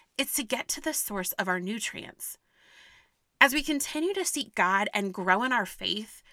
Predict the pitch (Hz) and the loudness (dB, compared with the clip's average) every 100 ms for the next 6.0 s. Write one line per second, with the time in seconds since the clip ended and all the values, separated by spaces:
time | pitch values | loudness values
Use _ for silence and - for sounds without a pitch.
0 | - 254 254 214 214 220 277 311 233 226 | -14 -8 -6 -2 -2 0 0 -2 -2 -2
1 | - 175 185 190 - - - - 226 233 | -4 -4 -4 -4 0 0 0 -4 -4 -2
2 | 220 202 208 240 - 214 196 - 180 185 | 0 2 0 -2 -2 -2 -2 -4 -8 -10
3 | - 185 170 185 _ _ _ _ _ _ | -4 -2 -2 -6 _ _ _ _ _ _
4 | _ _ _ _ _ _ - 202 240 240 | _ _ _ _ _ _ 0 6 6 6
5 | 277 - - 240 214 220 202 - 190 175 | -2 -2 -4 -4 2 4 4 4 2 0